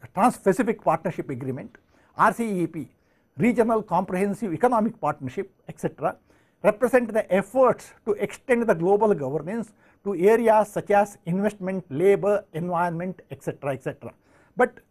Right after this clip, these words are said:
the slow progress of these agreements show that states have, states are finding it extremely difficult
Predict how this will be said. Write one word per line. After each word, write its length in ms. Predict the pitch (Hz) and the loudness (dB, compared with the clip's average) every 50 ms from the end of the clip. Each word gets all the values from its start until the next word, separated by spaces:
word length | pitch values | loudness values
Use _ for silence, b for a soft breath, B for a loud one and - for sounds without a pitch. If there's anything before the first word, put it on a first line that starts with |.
| _ _ _ _ _ _ _ _ _ _ _ _ _ _ _ _ _ _ _ _ _ _ _ _ | _ _ _ _ _ _ _ _ _ _ _ _ _ _ _ _ _ _ _ _ _ _ _ _
the 300 | 147 208 190 185 175 B B B B B | 0 2 4 4 2 B B B B B
slow 380 | - - - - 254 262 233 | -20 -20 -4 2 4 4 4
progress 560 | - 165 185 208 208 202 254 220 - - - - - | 4 2 2 2 4 4 2 0 0 -4 -6 -4 -2
of 140 | - 160 | -2 -2
these 180 | 151 208 196 - | -2 -2 -2 -2
agreements 420 | 175 165 196 214 208 214 180 - | -4 -4 -4 -6 -8 -8 -8 -10
show 240 | - - 233 202 180 | -6 -2 -2 -2 0
that 240 | 156 - 160 - - - b b b b b b b b _ | -2 -2 -4 -6 -6 -10 b b b b b b b b _
states 440 | _ - 220 247 240 240 - - | _ 4 4 4 4 2 -4 -10
have, 300 | - - 196 196 202 180 - _ _ | -2 0 2 2 2 0 -4 _ _
states 380 | - _ - 185 208 202 - | -20 _ 0 0 0 2 2
are 120 | 220 202 185 | 2 0 0
finding 380 | - 160 180 190 196 202 214 | -2 -4 -4 -4 -4 -6 -6
it 120 | 208 208 - | -8 -10 -12
extremely 480 | 147 - - _ 220 214 214 202 190 | -16 -16 -8 _ -4 -2 0 0 -2
difficult 560 | 165 156 156 - 202 202 - 214 175 147 - | -2 -2 -4 -4 -4 -2 0 0 0 0 -4